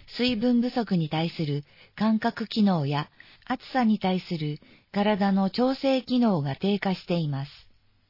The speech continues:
子供。体温の調節機能が十分には発達していません。障害のある方。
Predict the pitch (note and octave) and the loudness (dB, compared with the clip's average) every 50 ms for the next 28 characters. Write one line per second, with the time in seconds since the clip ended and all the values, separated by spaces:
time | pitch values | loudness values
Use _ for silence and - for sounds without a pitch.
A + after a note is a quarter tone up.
0 | _ _ _ _ _ _ _ _ _ - - - - G3+ G3 F#3+ A#3 A#3 G#3+ G#3+ | _ _ _ _ _ _ _ _ _ -20 -18 -8 -2 -2 2 2 4 4 4 2
1 | G#3 - _ _ _ _ _ _ _ _ _ _ _ - - C#4+ D#4 D4+ C#4 A#3+ | 0 -2 _ _ _ _ _ _ _ _ _ _ _ -8 -4 -2 -2 0 0 0
2 | G3+ F3 D3+ C#3 C3+ C#3 D3 - - - A#3+ B3+ C4 - C4+ C4 - - - - | 0 0 0 -2 -2 -4 -6 -6 -2 0 0 0 0 0 -4 -6 -6 -6 -4 -2
3 | B3 A#3+ A3+ G3+ E3 C#3 C#3+ C#3+ C#3+ C#3 G3 A#3+ C4 C4 C4 C4+ C4+ C4 A3 F3+ | 2 2 2 2 2 0 -2 -4 -4 -2 -2 0 0 0 -2 -2 0 0 2 2
4 | D#3 C#3 C3+ C3+ C#3+ - - G3+ G#3 - A3 G#3 - - G#3+ F#3+ E3+ D#3+ D#3+ D#3+ | 0 0 -2 -4 -6 -4 -4 -4 -4 -2 -6 -8 -6 -4 -2 -2 0 0 -2 -2
5 | - - D#3+ D3 B2 G#2+ - _ _ _ _ - _ _ _ _ _ _ _ _ | -4 -4 -4 -4 -4 -6 -10 _ _ _ _ -20 _ _ _ _ _ _ _ _
6 | _ _ _ _ _ - - - - C#4+ C#4+ C#4 C#4+ D4 D4 C#4+ C#4 C4+ B3+ A#3+ | _ _ _ _ _ -12 -6 -2 -2 -2 0 -2 -2 -2 -2 -2 0 0 2 0
7 | G#3+ G3 - C#3 - - B2 A#2+ - | 0 -2 -4 -8 -8 -8 -10 -12 -12